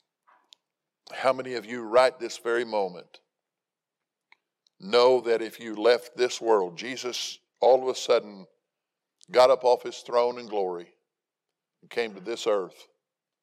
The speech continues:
to take his church home. How many of you are sure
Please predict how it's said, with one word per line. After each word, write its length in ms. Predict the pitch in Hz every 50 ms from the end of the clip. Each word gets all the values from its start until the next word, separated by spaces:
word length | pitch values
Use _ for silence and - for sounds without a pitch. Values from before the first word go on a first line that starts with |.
| _ _ _ _ - - _ _ _
to 60 | - -
take 220 | - 110 101 -
his 140 | 110 98 -
church 340 | - - - 107 92 - -
home. 340 | - 104 98 87 82 82 _ _ _ _ _ _ _ _ _ _ _ _ _ _ _ _ _ _ _ _ _ _ _ _ _ _ _ -
How 140 | 110 123
many 220 | 131 135 - - 139
of 140 | 135 120 113
you 300 | 110 107 101 98 98 101
are 100 | 98 90
sure 600 | - - - - 143 120 95 82 78 76 - _